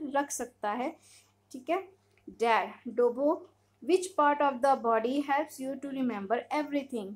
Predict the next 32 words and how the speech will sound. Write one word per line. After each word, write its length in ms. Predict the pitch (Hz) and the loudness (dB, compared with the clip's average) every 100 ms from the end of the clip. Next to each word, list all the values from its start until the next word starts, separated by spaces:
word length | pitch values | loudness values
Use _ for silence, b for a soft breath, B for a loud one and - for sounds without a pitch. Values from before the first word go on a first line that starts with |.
| - | -8
तुम्हारा, 640 | 254 254 247 254 320 320 - 254 | -4 2 4 4 4 0 -10 -8
तुम्हारे 300 | 254 269 277 | 0 2 2
बॉडी 280 | 240 233 247 | 2 -2 0
का 140 | 285 | -2
वो 120 | 294 | -2
कौन 280 | 320 294 294 | -2 0 0
सा 140 | 302 | 0
पार्ट 340 | 311 269 254 247 | 0 2 2 2
है 160 | 262 294 b b b - | -2 -4 b b b 0
जो 160 | 294 | 2
हर 220 | 302 247 | 2 4
एक 180 | 285 302 | 2 2
चीज़ 260 | 302 285 254 | -4 -6 -2
याद 240 | 233 220 220 | 0 0 -4
रखता 340 | 214 _ 196 | -10 _ -8
है? 240 | 190 196 - _ _ | -8 -10 -12 _ _
ठीक 180 | - 254 | -14 -2
है, 120 | 311 | -2
तो 140 | 320 226 | 0 -2
डोबो 260 | 226 220 | 0 -2
कहता 280 | 254 277 311 | 0 0 0
है, 320 | - 262 294 | 0 2 2
"I 80 | 330 | 2
remember 420 | 311 277 254 254 269 | 2 0 0 0 -2
everything 480 | 233 214 269 285 285 269 220 | -2 -2 -4 -2 -2 -2 -2
using 340 | 220 220 240 | -4 -4 -6
my 200 | 233 233 480 - b b _ - | 0 0 0 -2 b b _ -12
brain।" 500 | 214 262 233 175 208 | -2 0 0 -2 -8
यहाँ 140 | 220 214 | -6 -4
पे 80 | 262 | -4
क्या 240 | 262 269 | 0 4
आएगा? 300 | 277 262 302 | 6 6 2